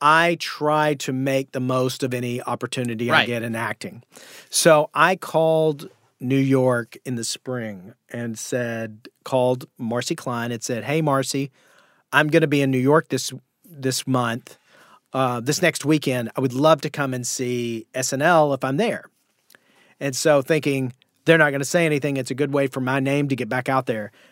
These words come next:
Speaker 1: And she said, "Great, we'd love to have you." And I said, "Awesome, great." So I <laughs> hung up the phone. I got online and bought tickets to New York 'cause I was not going
Speaker 2: Right.
Speaker 1: to New York.
Speaker 2: Wow.
Speaker 1: <laughs> And so I bought tickets to New York, and I got there. And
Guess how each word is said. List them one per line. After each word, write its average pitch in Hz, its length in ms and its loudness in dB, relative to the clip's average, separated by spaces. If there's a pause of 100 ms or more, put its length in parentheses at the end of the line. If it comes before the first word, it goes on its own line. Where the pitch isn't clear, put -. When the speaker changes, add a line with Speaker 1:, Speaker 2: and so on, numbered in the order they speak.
Speaker 1:
And 151 100 0
she 196 120 2
said, 165 180 2
"Great, 175 380 4 (120)
we'd 147 160 -2
love 175 200 6
to 190 80 2
have 196 240 2
you." 104 160 -10 (320)
And 156 100 0
I 156 80 6
said, 147 220 -2 (100)
"Awesome, 160 540 2
great." 170 400 2
So 143 160 -6
I 117 80 -6
<laughs> - 100 -10
hung 185 140 0
up 233 100 2
the 240 100 -2
phone. 160 520 4 (720)
I 139 100 -4
got 156 220 4
online 147 720 0
and 139 200 -6
bought 143 240 -2
tickets 165 320 -8
to 175 80 -4
New 170 100 0
York 139 340 0
'cause 139 160 -4
I 143 60 4
was 143 220 2
not 151 440 6 (140)
going 156 220 4
Speaker 2:
Right. 180 220 8
Speaker 1:
to - 60 -2
New 190 120 6
York. 170 580 4
Speaker 2:
Wow. 104 260 -2 (140)
Speaker 1:
<laughs> - 120 -10
And - 140 4
so - 220 0
I 208 140 6
bought 185 320 2
tickets 202 300 -4
to 233 100 -8
New 226 180 -4
York, 151 400 0 (500)
and 156 140 2
I 156 120 2
got 170 320 2
there. 147 440 0
And 135 560 -4